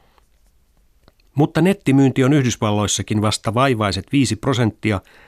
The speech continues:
kaikesta vähittäismyynnistä. Kannattaako sen perusteella tehdä vielä suuria johtopäätöksiä?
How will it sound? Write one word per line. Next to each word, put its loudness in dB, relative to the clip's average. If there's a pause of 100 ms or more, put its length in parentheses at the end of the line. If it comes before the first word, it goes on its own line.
(280)
kaikesta -2
vähittäismyynnistä. -8 (880)
Kannattaako 0
sen 2
perusteella -2
tehdä -6
vielä 0
suuria -2 (100)
johtopäätöksiä? -12